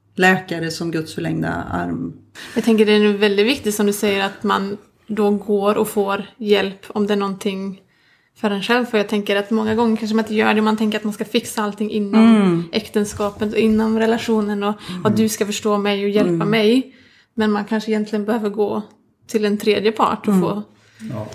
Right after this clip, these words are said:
Speaker 2: det tycker jag, tror jag är jätteviktigt.
Speaker 1: Ja, för oss har det varit helt
Speaker 3: För
Speaker 1: nödvändigt.
Speaker 3: ibland är man ju lite för nära.
Speaker 2: Ja,
Speaker 3: Där man är
Speaker 2: precis.
Speaker 3: ju liksom en del av problemet och då kan man ju inte lösa det för den andra.
Speaker 2: Mm.
Speaker 3: Lite så.
Speaker 1: Nej, och en del, en del problem,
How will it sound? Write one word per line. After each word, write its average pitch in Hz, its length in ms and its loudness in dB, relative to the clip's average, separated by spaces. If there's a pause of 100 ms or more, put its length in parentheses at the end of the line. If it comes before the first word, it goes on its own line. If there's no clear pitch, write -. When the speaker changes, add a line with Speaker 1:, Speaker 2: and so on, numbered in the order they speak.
(160)
Speaker 2:
det - 60 -20
tycker 254 200 -6
jag, 208 180 -6
tror 214 160 -6
jag 208 100 -4
är 214 40 -4
jätteviktigt. - 600 -4
Speaker 1:
Ja, 180 380 2 (500)
för 175 180 0
oss 185 220 0
har 147 120 2
det 120 80 -4
varit 143 500 -4 (300)
helt 190 200 0
Speaker 3:
För - 120 -6
Speaker 1:
nödvändigt. 127 320 2
Speaker 3:
ibland 131 240 4
är 131 180 2
man 131 140 2
ju 135 80 2
lite 127 320 -2
för 143 560 -2
nära. 110 500 -6
Speaker 2:
Ja, 254 280 2 (160)
Speaker 3:
Där 123 160 2
man 131 100 2
är - 40 4
Speaker 2:
precis. 123 260 2
Speaker 3:
ju 127 60 2
liksom 135 240 -2
en 127 100 4
del 135 260 2
av 143 100 0
problemet 131 580 0
och 117 100 -4
då 127 380 0 (320)
kan 110 180 -6
man 113 80 -6
ju 147 60 2
inte - 220 0
lösa 117 400 -4
det 147 120 0
för 156 120 -4
den 151 80 2
andra. 92 240 -4 (200)
Speaker 2:
Mm. 214 200 2 (280)
Speaker 3:
Lite - 220 -8
så. - 100 -12 (400)
Speaker 1:
Nej, 190 220 4
och 190 140 2
en 190 100 4
del, 165 360 0 (800)
en 185 120 2
del 165 220 4
problem, 156 640 0